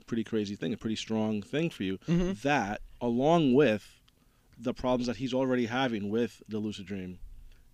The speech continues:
Speaker 1: and then another layer of his feeling towards Sophia, all of that sort of came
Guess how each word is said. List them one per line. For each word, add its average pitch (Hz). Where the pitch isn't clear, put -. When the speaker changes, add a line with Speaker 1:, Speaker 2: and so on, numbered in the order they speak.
Speaker 1:
and 131
then 127
another 127
layer 113
of 104
his -
feeling 113
towards 120
Sophia, 104
all 165
of 143
that 147
sort 135
of 117
came 117